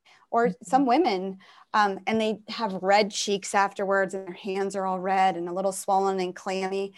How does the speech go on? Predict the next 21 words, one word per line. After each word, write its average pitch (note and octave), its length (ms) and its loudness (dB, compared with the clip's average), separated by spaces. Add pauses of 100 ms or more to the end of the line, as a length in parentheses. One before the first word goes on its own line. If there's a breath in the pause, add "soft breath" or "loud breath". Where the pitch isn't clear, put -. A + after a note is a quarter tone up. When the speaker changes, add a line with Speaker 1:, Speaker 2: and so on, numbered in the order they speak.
(340 soft breath)
Speaker 1:
They're, A3+ 340 2
they're G#3+ 300 2
actually, A#3 520 -2 (280)
there's G#3+ 180 2
a G3+ 60 0
ton C#4+ 320 -2
of A#3+ 80 2
dopamine A3 500 2
that's F#3 200 -2
being F#3+ 360 -4 (400)
dumped G#3+ 500 2
while F#3+ 180 4
they're G3 160 2
playing C4+ 420 2
the A3 120 0
game, F#3+ 360 -2 (300 loud breath)
but - 100 -12
the A#3+ 200 -4
E C#4 60 4
M C4 140 4
Fs A#3+ 560 0